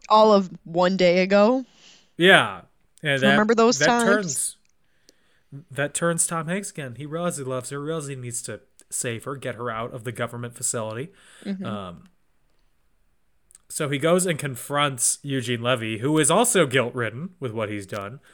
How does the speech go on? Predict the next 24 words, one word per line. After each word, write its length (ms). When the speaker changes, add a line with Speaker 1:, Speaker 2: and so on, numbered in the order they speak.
Speaker 1:
Mm-hmm. 200
Speaker 2:
and 160
they 280
agree 400
to 260
try 220
and 120
break 220
her 180
out 380
of 200
the 140
Museum 440
of 80
Natural 320
History. 520
Speaker 1:
When 220
the 80
whole 160
Speaker 2:
Yeah. 20
Speaker 1:
squad 500
feeling 360
guilty. 560
Speaker 2:
Right? 400